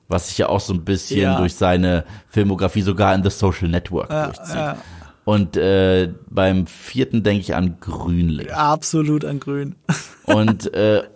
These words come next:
Speaker 1: und, und der erste hat nicht dieses ganz klare Farbenmuster. Der erste, der, der spielt noch mit unterschiedlichen Farben, gerade auch wegen, äh, den unterschiedlichen Tonalitäten. Also wenn du da im Aufwachzimmer, ist es einfach sehr steril, glatt.
Speaker 2: Mhm.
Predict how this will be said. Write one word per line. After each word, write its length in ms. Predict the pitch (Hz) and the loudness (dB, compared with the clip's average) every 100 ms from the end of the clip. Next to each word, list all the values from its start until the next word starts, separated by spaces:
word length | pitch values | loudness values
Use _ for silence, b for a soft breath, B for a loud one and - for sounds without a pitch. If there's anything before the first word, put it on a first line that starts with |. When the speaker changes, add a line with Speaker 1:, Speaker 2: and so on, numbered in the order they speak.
| B B B | B B B
Speaker 1:
und, 220 | - 98 117 | -6 -2 -2
und 240 | 113 110 | -2 0
der 140 | 117 | 0
erste 420 | - 123 165 175 160 | 2 2 2 0 -2
hat 140 | 151 | 0
nicht 240 | 131 151 - | -4 -6 -8
dieses 460 | 147 147 135 - | -6 -4 -4 -4
ganz 380 | - 104 120 - | 0 2 2 -2
klare 360 | - 85 80 80 | -4 -2 0 -2
Farbenmuster. 760 | - 78 73 - 73 - - 78 | -4 -2 -2 -4 -6 -8 -6 -2
Der 120 | 67 | 0
erste, 380 | 76 107 110 107 | 2 0 -2 0
der, 140 | 95 | 2
der 140 | 92 98 | 2 0
spielt 300 | - 127 127 | -2 -4 0
noch 100 | 123 | 2
mit 120 | 113 | 2
unterschiedlichen 640 | 110 131 131 104 95 92 | 0 -2 -2 -6 -4 -4
Farben, 460 | - 87 87 107 90 | 0 2 4 2 2
gerade 400 | 95 98 107 78 | 2 4 4 4
auch 320 | 104 104 - B B B B | 4 2 -2 B B B B
wegen, 560 | - 101 104 104 98 87 B B B 82 _ - | -2 2 4 4 2 -2 B B B -20 _ 0
äh, 280 | 98 92 | 4 4
den 140 | 92 98 | 2 0
unterschiedlichen 520 | 98 104 101 98 98 | 0 0 -2 -2 0
Tonalitäten. 760 | 107 95 90 85 98 101 73 - | 2 2 0 0 0 2 -2 -6
Also 480 | - 85 82 82 80 | -4 -2 0 -2 0
wenn 100 | 87 | 0
du 40 | |
da 60 | 87 | 0
im 100 | 85 | 2
Aufwachzimmer, 760 | 92 104 104 101 - - 101 92 | 2 2 2 0 -2 -4 0 0
ist 140 | 87 | -2
es 140 | 87 92 | -4 -2
einfach 260 | 80 87 85 - | -2 -2 -6 -8
sehr 460 | 85 80 95 90 - | -10 0 2 2 0
steril, 580 | - 92 - 101 98 | -6 -8 -2 2 2
glatt. 400 | 87 104 107 110 | 2 4 4 2
Speaker 2:
Mhm. 400 | 151 156 156 160 | -4 -10 -10 -12